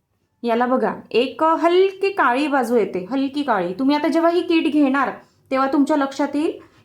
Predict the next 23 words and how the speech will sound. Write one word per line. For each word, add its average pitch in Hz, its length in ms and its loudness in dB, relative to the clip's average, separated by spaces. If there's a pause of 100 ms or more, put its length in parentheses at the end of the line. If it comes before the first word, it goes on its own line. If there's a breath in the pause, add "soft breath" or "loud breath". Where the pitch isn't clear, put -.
आणि 233 480 2
एक 339 220 -2
खोल 359 300 4
बाजू 269 320 2
येते, - 260 0 (240)
तर 240 80 0
आपल्याला 254 320 0
काय 330 180 2
करायचं 277 360 0
आहे, 269 100 0
ही 330 180 2
खोल 320 280 4
बाजू 320 280 4
जी 302 160 4
आहे 262 280 2 (300)
ही 269 200 -4
आत 269 220 -2
घालायची 233 580 -2
आहे, 165 160 -10 (1600)
अशी 208 340 -8
आत 226 220 -4
घालायची 190 440 -2
आहे. - 80 -8